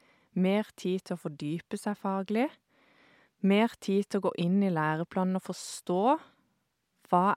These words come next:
er det egentlig vi blir bedt om å gjøre her. Og det er klart, det å implementere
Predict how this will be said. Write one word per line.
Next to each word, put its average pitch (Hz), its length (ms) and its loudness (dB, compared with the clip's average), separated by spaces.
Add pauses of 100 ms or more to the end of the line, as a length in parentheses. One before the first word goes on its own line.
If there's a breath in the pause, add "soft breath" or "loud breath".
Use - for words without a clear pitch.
er 175 160 -2
det 180 160 -6
egentlig 175 560 -2 (500)
vi 175 80 2
blir 170 240 -2
bedt - 320 -6
om 180 80 0
å 180 80 0
gjøre 160 380 -4
her. 233 180 -2 (880 soft breath)
Og 214 80 -4
det 220 80 2
er - 140 -10
klart, 214 320 2
det 196 100 2
å - 80 -2
implementere 196 1080 -2